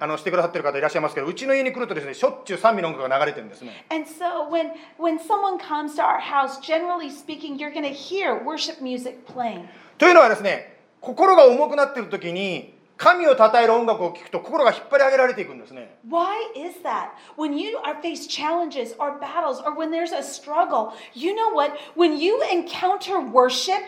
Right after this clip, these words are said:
Speaker 2: true worship, it is going to lift your heart.
Speaker 1: まあ、ホリデーの時期にはですね、心が落ち着-、落ち込む方もいらっしゃるかもしれませんけども、もしですね、まあ、なんか暗いなと思ったら、騙されたと思ってっていうかね、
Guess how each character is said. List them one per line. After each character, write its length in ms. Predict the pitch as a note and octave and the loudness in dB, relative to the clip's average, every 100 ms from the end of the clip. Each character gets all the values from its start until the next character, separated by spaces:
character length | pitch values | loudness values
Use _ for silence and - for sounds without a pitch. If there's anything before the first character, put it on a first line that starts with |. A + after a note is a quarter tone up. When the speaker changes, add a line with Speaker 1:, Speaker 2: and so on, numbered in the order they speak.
| - - | -12 -10
Speaker 2:
true 500 | - - F#4+ A4 D4+ | -8 -2 2 4 2
worship, 380 | C4+ C#4+ - F#4+ - - F#4 | -2 -2 -2 -4 -6 -8 2
it 60 | |
is 260 | G4+ A#4+ A#4 | 6 6 4
going 220 | A#4 A4 | 0 0
to 260 | E4+ C4 A#3+ | -4 -6 0
lift 380 | F#4 A4 G#4 - | 0 0 -6 -12
your 420 | A#3+ D4 D4 C#4+ - | -6 -2 0 -2 -4
heart. 720 | - F4+ F4 G3+ - - - _ | 2 4 4 2 -10 -18 -20 _
Speaker 1:
ま 120 | - E3+ | 4 4
あ、 60 | |
ホ 180 | - B3+ | 8 6
リ 60 | D4 | 10
デ 80 | B3+ | 8
ー 20 | |
の 80 | F#3+ | 6
時 120 | G#3+ | -2
期 100 | F#3 | 0
に 80 | F3 | 4
は 100 | D3 | 4
で 80 | |
す 80 | C#3+ | 2
ね、 380 | D#3+ D3+ A#2 - _ _ | -2 -2 -4 -10 _ _
心 320 | - - A#3 F3+ | -12 0 4 4
が 80 | |
落 160 | E3 - | 2 -2
ち 40 | |
着-、 60 | G3+ G#3 G#3 | -8 -8 -8
落 120 | E3 - | -14 -14
ち 220 | - F#3+ F#3+ | -12 -10 0
込 120 | G#3+ | 0
む 80 | G#3 | 2
方 180 | F3+ | 0
も 60 | D#3 | 0
い 20 | |
ら 80 | E3+ | 0
っ 20 | |
し 40 | F#3+ | 0
ゃ 40 | |
る 60 | F3 | -2
か 80 | |
も 80 | C#3+ | -4
し 100 | C3 | -6
れ 80 | C#3 | -4
ま 80 | D3 | -4
せ 80 | D3 | -4
ん 40 | |
け 80 | C#3 | -4
ど 80 | C3 | -4
も、 120 | C3 | -4
も 160 | G3+ G#4+ | -2 -2
し 100 | C5 | 0
で 100 | A#4 | -2
す 80 | B3 | 0
ね、 360 | G#3 - - _ | -2 -4 -16 _
ま 220 | - - | -6 -4
あ、 40 | C#4+ | -2
な 120 | D4 | -2
ん 20 | |
か 80 | C#4+ | -4
暗 280 | - D4+ D4+ | -2 0 0
い 60 | |
な 140 | D4+ D4 | 0 2
と 80 | |
思 100 | B3+ | 2
っ 40 | A#3+ | 4
た 80 | G#3 | 2
ら、 260 | D#3+ - - _ _ | 2 -4 -18 _ _
騙 200 | - C#4 | 4 6
さ 120 | D4 D#4+ | 6 4
れ 80 | |
た 80 | A#3 | 0
と 60 | F#3+ | -4
思 100 | E3 | -4
っ 60 | D#3 | -6
て 80 | |
っ 40 | B2+ | -10
て 100 | C3+ | -6
い 20 | |
う 20 | |
か 80 | C3 | -6
ね、 300 | A3 - _ | -6 -12 _